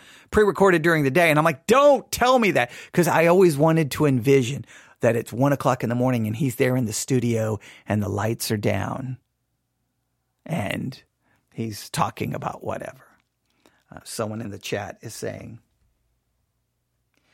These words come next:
"After midnight, going to sleep. I'll check it out <laughs> later, though." Okay, well, you know, for those who are weak and have to sleep, I understand. You know, only the strong.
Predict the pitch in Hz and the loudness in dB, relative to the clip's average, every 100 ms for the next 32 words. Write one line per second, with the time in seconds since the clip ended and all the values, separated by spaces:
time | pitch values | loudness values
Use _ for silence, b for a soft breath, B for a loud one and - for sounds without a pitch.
0 | _ - 143 170 160 165 151 147 131 139 | _ -6 -4 -2 -2 0 0 -2 -2 -4
1 | 135 127 123 107 - 117 123 156 139 131 | -4 -8 -10 -10 -8 -10 -6 -4 -2 -4
2 | 160 139 143 170 - - - - - b | -2 -4 -6 -6 -6 -8 -8 -8 -10 b
3 | b b b 123 - 123 123 139 - 165 | b b b -4 0 -4 -4 -10 -10 -10
4 | 175 147 - - - 127 127 143 - 185 | -10 -10 -10 -12 -12 -6 -4 -2 2 2
5 | 190 160 104 - - - 107 - 151 - | 2 0 -2 -8 -12 -8 -8 -6 -8 -4
6 | 147 98 - - 101 117 135 - - - | -6 -6 -8 -10 -8 -10 -12 -10 -12 -12
7 | 127 _ b b b _ - - - B | -16 _ b b b _ -14 -12 -14 B
8 | B 120 151 180 185 175 - - 190 131 | B 0 2 2 2 0 -4 0 2 2
9 | 98 120 | -2 -14